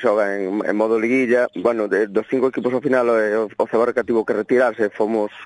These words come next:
catro equipos. Eh, bueno, xogamos o primeiro partido contra o Capela, eh,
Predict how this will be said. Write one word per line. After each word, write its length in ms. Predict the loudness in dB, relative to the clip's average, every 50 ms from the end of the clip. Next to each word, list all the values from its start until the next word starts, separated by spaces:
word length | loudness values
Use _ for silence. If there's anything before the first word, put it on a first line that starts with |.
| _ -2
catro 240 | 0 0 0 -4
equipos. 400 | 0 0 0 0 0 -4 -4 -4 -6 -18 -20 -20 -18 -16 -14 -14 -14 -14 -14 -16 -8 0 0
Eh, 480 | 2 2 2 2 2 0 0 0 0
bueno, 320 | 2 0 0 0 0 -2 -2 -4
xogamos 320 | 0 0 0 2 0 -2 -4
o 80 | _
primeiro 320 | -2 0 2 0 0 0 -2
partido 320 | -4 -2 0 0 0 2
contra 240 | 0 0 0 0 0
o 60 | 2
Capela, 500 | 0 0 2 0 2 2 2 0 0 -2 -6 -6 _
eh, 400 | 0 2 2 2 0 0 -2 -4